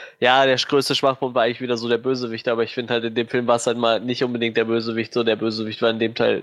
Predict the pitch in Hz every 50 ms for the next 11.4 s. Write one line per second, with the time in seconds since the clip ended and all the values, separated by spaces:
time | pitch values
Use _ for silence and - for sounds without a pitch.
0 | - - - 123 - - 117 110 117 110 113 - - - - 117 107 101 76 -
1 | 64 - - - 151 127 127 - - - - - 123 123 120 120 120 120 113 123
2 | 120 117 127 127 123 127 123 120 117 - - 147 127 117 - - 185 - - -
3 | 127 135 - - - - - - - - - _ _ _ _ - - 127 123 123
4 | 120 117 117 - _ _ _ _ _ _ _ - 123 123 123 127 131 135 131 147
5 | 139 123 117 113 120 _ _ _ 143 143 - _ _ _ _ _ _ _ - -
6 | 139 143 147 139 139 143 143 - 170 185 - 185 151 147 139 120 135 135 127 131
7 | 127 127 131 127 131 139 139 151 147 - 139 123 127 123 131 135 147 143 - 147
8 | 127 - 143 135 123 131 156 220 220 - - 190 233 240 - 135 123 - - 139
9 | 156 151 135 123 127 123 127 135 143 139 127 123 - 131 123 - 147 139 - 139
10 | 117 127 123 - - 139 131 120 123 113 - - 139 143 139 123 123 131 - -
11 | 113 110 110 113 117 113 113